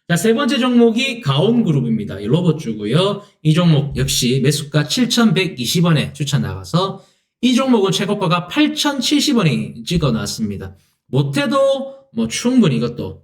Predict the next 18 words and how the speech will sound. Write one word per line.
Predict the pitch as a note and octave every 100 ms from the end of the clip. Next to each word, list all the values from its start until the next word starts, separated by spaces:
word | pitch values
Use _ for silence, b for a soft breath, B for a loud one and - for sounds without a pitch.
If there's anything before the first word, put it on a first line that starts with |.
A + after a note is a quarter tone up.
| _
손절 | _ C#3+ C#3 D#3
없이 | - - A#2+ A2 F3 B B B -
뭐 | G#2
오프로 | A#3 - C#4+ D4+
이상 | F3 F3 E3+
정도는 | E3+ E3 C#3+
다 | C#3 - -
먹을 | - D3
수 | -
있었습니다. | B2+ - - G2+ F2+ F2+ G#2 E3+ - B B B -
그리고 | A3+
네 | G3 G#3
번째 | C4 C#4
종목, | A3+ F#3+ D3 - - - _ _
어, | B2 B2
메커스라는 | D3 D#3 B3+ F3 C#3 A#2+
종목이죠. | A#2 C3 A2+ G#2 G2 G2
메커스도 | G2+ A3+ F#3 E3+ D3 D3 G3+ A3+ A#3+ A#3 -